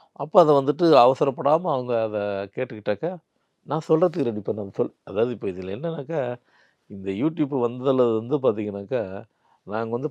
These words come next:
பர்சனலா நிறைய விஷயத்த சொல்ற மேட்டர் எல்லாம் இப்ப YouTube மூலமா எல்லாத்தையும் சொல்ல வேண்டிய கட்டாயத்துக்கு வந்தாச்சு. சொல்லிட்டு இருக்கிறேன் நானே, அதை பத்தி கவலை இல்லை. இ-, இதுதான் சொல்லல, நிறைய விஷயங்களை சொல்லிட்டு தான் இருக்கிறேன்.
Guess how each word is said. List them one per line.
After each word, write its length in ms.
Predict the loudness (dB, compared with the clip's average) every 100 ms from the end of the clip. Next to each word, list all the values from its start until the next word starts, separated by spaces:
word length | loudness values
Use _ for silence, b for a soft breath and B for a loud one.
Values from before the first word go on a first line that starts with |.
| 0
பர்சனலா 440 | 0 0 -2 0
நிறைய 500 | 2 2 2 0 0 0
விஷயத்த 400 | 0 -4 -6 -6
சொல்ற 280 | -4 0 0
மேட்டர் 320 | 0 -2 0 0
எல்லாம் 380 | 0 -4 -4
இப்ப 120 | -4 -2
YouTube 400 | -2 -2 -4 -6
மூலமா 320 | -4 -2 -2
எல்லாத்தையும் 400 | -2 -2 -4 -6
சொல்ல 200 | -4 0
வேண்டிய 240 | 0 -2 -2
கட்டாயத்துக்கு 460 | -4 -4 -4 -6 -8
வந்தாச்சு. 300 | -10 -12 -20 _ _ _ _
சொல்லிட்டு 360 | -4 -2 -2 -4
இருக்கிறேன் 340 | -2 -4 -6
நானே, 220 | -10 -12 -16 b b b b b
அதை 240 | -20 -18 -12
பத்தி 200 | -10 -4
கவலை 300 | -2 0 0
இல்லை. 180 | -2 -4
இ-, 240 | -8 -14 -12
இதுதான் 400 | -8 -4 -2 0
சொல்லல, 400 | 2 2 2 0 -8 -12 _ _ _ _
நிறைய 680 | -8 -2 -2 -2 -2 2 2
விஷயங்களை 340 | 2 -2 -2
சொல்லிட்டு 300 | -6 -8 -8
தான் 140 | -8 -8
இருக்கிறேன். 280 | -10 -14